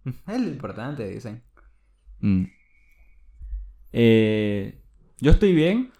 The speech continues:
Speaker 3: estoy alegre, de hecho, porque ya defendí mi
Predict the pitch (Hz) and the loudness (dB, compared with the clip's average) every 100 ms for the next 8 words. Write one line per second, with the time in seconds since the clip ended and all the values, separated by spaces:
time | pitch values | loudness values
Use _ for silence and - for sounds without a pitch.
0 | - 104 - 143 147 143 127 113 101 92 | -4 -4 -2 -2 0 0 0 -2 -4 -6
1 | 92 101 101 120 135 120 98 107 117 104 | -8 -8 -4 -2 -2 -2 -4 -4 -6 -10
2 | 95 - 95 104 113 117 110 98 101 101 | -10 -10 -8 -4 -4 -4 -6 -6 -4 -2
3 | 117 131 - - 95 92 87 82 135 | -2 -4 -8 -8 -6 -4 -4 -8 -14